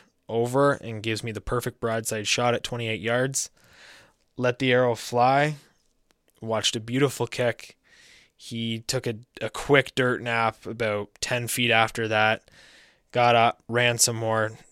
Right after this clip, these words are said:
struggled hard, and the work began. At this point, I had left the buck for two and a half hours. I didn't see blood spraying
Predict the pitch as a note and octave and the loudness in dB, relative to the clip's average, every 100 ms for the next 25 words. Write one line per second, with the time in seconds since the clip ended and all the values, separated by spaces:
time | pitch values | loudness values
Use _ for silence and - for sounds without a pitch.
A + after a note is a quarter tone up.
0 | - - - C3+ C3+ B2 G#2+ A#2+ A2+ A2 | -8 -4 2 4 6 4 2 0 0 0
1 | G#2 - _ _ _ - - _ _ _ | -4 -12 _ _ _ -20 -20 _ _ _
2 | _ _ _ _ _ _ _ _ - A2+ | _ _ _ _ _ _ _ _ -14 -8
3 | G#2 G2+ G2 - F#2+ F#2+ - - - _ | -6 -6 -8 -12 -12 -12 -14 -20 -20 _
4 | _ _ _ - _ _ _ _ _ - | _ _ _ -20 _ _ _ _ _ -18
5 | _ - G#2+ D#3 D#3 - C3+ B2 - _ | _ -16 0 2 2 2 0 -2 -8 _
6 | _ _ _ _ _ _ _ - G#2 G#2+ | _ _ _ _ _ _ _ -10 -8 -8
7 | G#2+ G2+ G#2+ A#2+ A#2 A#2 - A2+ A2 A2+ | -10 -14 -14 -10 -4 -4 -2 -4 -2 -4
8 | - - - B2 A2+ A#2+ A2 A2+ G#2+ G#2 | -6 -8 -8 -6 -6 -6 -6 -4 -2 -2
9 | G#2 G#2 - G#2 A2+ A2+ - A#2+ G#2+ A2+ | -2 -6 -8 -6 -6 -2 -2 -2 -6 -4
10 | A2+ G#2+ A2+ - - A#2 G#2+ G#2+ G#2+ | -4 -4 -8 -6 -4 -4 -6 -8 -12